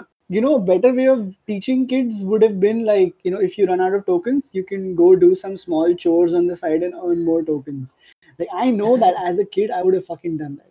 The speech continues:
Speaker 1: Like, if you would ask me, so most of the arcades I visited were inside shopping malls.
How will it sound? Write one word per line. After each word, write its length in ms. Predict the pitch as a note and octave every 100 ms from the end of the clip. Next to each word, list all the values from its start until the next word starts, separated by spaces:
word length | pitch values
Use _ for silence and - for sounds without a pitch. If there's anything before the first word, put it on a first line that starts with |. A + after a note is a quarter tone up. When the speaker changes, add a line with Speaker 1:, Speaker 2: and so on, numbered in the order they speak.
| _
Speaker 1:
Like, 140 | F#3+
if 100 | F#3+
you 160 | A3 D4+
would 100 | D#4
ask 320 | F#3+ G#3+ -
me, 280 | B3 C4+ D#4 - _ _ _ _
so 240 | C4 B3+ - _
most 380 | F#3+ F3+ G#3 A#3
of 60 | B3+
the 100 | B3+
arcades 360 | F#3 F3+ G#3+ G#3+
I 100 | F#3+
visited 400 | E3+ F#3 G3+ F#3
were 160 | G3
inside 720 | G#3+ E3 D#3 F3 E3 E3 D#3+ G#2+
shopping 360 | - E3+ D#3+ F3
malls. 380 | D#3+ E3+ F#3+